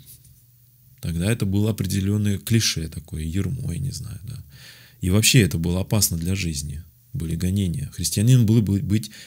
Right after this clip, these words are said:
нельзя. Что мы видим сейчас? Мы видим совершенно другую историческую эпоху, абсолютно другую. Люди остались те же, грехи остались те же.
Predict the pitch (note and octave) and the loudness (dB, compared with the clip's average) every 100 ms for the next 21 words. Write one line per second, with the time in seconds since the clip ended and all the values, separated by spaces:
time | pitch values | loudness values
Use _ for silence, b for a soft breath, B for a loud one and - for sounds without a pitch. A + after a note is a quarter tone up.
0 | B - G2+ G2+ F#2 E2+ - _ _ _ | B -2 0 2 0 -4 -8 _ _ _
1 | _ _ _ _ _ _ _ b b - | _ _ _ _ _ _ _ b b 6
2 | D#3 G3 F3 D3+ C#3+ C#3 - D2+ - - | 8 8 6 8 6 4 0 -4 -6 -8
3 | _ _ _ _ _ _ _ _ _ _ | _ _ _ _ _ _ _ _ _ _
4 | _ _ _ _ _ _ _ _ _ - | _ _ _ _ _ _ _ _ _ -2
5 | G2+ A#2 A#2+ A#2+ A#2+ - E3 C3+ G#2 G2+ | 4 6 6 6 4 4 6 6 4 6
6 | D3 C3+ G#2 A2+ C3+ - G#2 G2+ A2+ G2 | 6 6 6 2 2 -2 -4 -4 -2 -2
7 | - - - - G#2 G#2 - - - C#3+ | -4 -6 2 4 4 0 -2 -8 -6 -8
8 | - B B B G#2+ G#3 D#3 C#3 - C3+ | -10 B B B 6 8 10 8 8 4
9 | G#2+ - - - C#3+ - _ F#2 G2 A2 | 4 0 -2 -4 -8 -14 _ -4 0 2
10 | F3 D#3 C3+ B2+ A2 G#2+ A2+ A2 F#2+ | 2 4 4 2 2 2 2 0 0